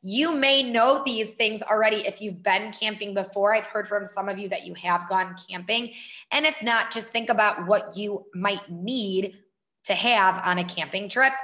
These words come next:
and make bullet points. So if you remember, those bullet points are just little dots.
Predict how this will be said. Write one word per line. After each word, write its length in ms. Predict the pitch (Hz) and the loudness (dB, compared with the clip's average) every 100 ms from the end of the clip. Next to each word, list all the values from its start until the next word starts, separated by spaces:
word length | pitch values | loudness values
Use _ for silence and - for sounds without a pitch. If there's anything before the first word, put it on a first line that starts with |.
| - - - _ | -10 -18 -20 _
and 300 | 285 311 320 - | 2 4 2 0
make 380 | 240 226 180 | 0 0 0
bullet 340 | 226 220 202 - | 4 6 4 0
points. 480 | - 170 - - - | -8 -8 -6 -6 4
So 500 | 233 233 233 233 - - | 6 6 4 -4 -8 -6
if 180 | 220 | -4
you 160 | 214 233 | -2 0
remember, 400 | 262 254 247 247 | 2 2 4 4
those 240 | 233 208 | 4 0
bullet 380 | 156 202 214 - | 2 4 4 2
points 300 | - 233 226 | -2 -2 -2
are 160 | - 208 | -2 2
just 360 | 208 196 - | 2 0 -6
little 460 | 170 196 190 175 - | 0 2 4 0 -2
dots. 680 | 185 170 202 - - - | 2 4 4 2 -2 -2